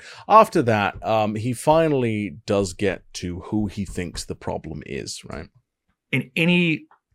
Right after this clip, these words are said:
Speaker 2: world, i-, i-, if we had the U S D A saying this is wrong on the baby formula, if we had Doctor Fauci saying that,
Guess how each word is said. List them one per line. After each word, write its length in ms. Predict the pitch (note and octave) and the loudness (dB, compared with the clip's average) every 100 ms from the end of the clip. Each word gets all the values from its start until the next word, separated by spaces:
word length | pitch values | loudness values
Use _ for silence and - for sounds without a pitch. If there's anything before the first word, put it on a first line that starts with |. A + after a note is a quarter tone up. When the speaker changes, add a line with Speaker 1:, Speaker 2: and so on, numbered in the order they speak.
| - | -10
Speaker 2:
world, 540 | C3 C3 C3 G#2+ - | 0 4 6 4 0
i-, 40 | F3+ | -4
i-, 40 | |
if 840 | G3 - - - - E3+ E3 - | -4 -4 -4 -4 -2 -2 -2 0
we 100 | D#3 | 0
had 300 | B2 E3+ E3+ | 2 2 4
the 60 | D3 | 4
U 140 | C#3 | 4
S 100 | B2+ | 4
D 180 | - A#2+ | 2 -2
A 40 | A2+ | -2
saying 260 | A#2+ A2+ | -4 -4
this 160 | A2+ - | -4 -6
is 120 | G#2 | -6
wrong 300 | A2 G#2 G#2 | -4 -4 -6
on 60 | G2+ | -6
the 80 | |
baby 200 | G#2+ G#2+ | -6 -6
formula, 360 | G2+ A2 G#2 G2+ | -8 -10 -8 -8
if 120 | A#2+ | -4
we 60 | C#3+ | 0
had 220 | C3+ C3 | 2 2
Doctor 280 | B2+ G#2+ A2+ | 0 -4 -6
Fauci 320 | - G#2+ G2+ | -4 -4 -6
saying 300 | G#2 A#2 G#2 | -8 -6 -6
that, 200 | G2+ G2+ | -8 -10